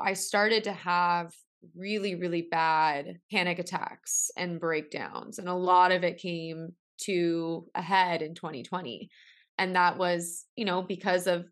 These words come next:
obviously the landscape that was twenty twenty, but also too, my business was not doing well. Um, there were a lot of things lost during that time, a lot of things that had come up into fruition. And so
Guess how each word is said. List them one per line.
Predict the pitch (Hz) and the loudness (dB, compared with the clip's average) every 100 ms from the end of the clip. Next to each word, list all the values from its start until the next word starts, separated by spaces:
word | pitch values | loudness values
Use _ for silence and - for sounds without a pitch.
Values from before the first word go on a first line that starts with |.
| _ | _
obviously | - 175 180 175 180 | 2 2 2 -2 -4
the | 165 | -4
landscape | 160 156 170 180 175 | -4 -8 -6 -4 -2
that | 175 151 | -2 -2
was | 151 156 | -2 -4
twenty | - 185 190 | -4 -4 -4
twenty, | 185 196 220 240 | -4 -4 -2 0
but | 202 | 0
also | 160 170 175 | 0 0 -2
too, | 170 175 170 | -4 -4 -4
my | 170 156 | -4 -6
business | 156 147 165 165 - - - | -6 -6 -6 -6 -8 -10 -8
was | 160 156 | -8 -6
not | 160 156 | -8 -8
doing | 156 135 160 | -6 -6 -4
well. | 190 202 233 277 277 _ - - _ - | 0 4 4 2 -2 _ -20 -20 _ -2
Um, | 190 180 175 165 160 - - - | 2 4 4 0 -6 -14 -12 0
there | 190 | 4
were | 185 | 4
a | 180 | 4
lot | 170 170 160 | 2 2 2
of | 175 175 | 2 -2
things | 185 180 175 160 | -6 -4 -6 -8
lost | 151 135 185 - | -4 -2 -2 -2
during | 214 208 214 | -2 0 0
that | 208 208 | 0 -2
time, | 208 208 196 202 | -4 0 2 2
a | 190 | -2
lot | 170 175 170 | -2 -2 -4
of | 175 | -6
things | 180 175 | -8 -4
that | 175 | -2
had | 170 - | -2 -4
come | 175 | -4
up | 170 - - | -4 -6 -10
into | 180 165 - - 185 175 | -8 -10 -16 -12 -10 -6
fruition. | 170 147 135 202 220 | -6 -4 -4 0 0
And | 214 175 | 0 0
so | 185 175 170 | 0 0 0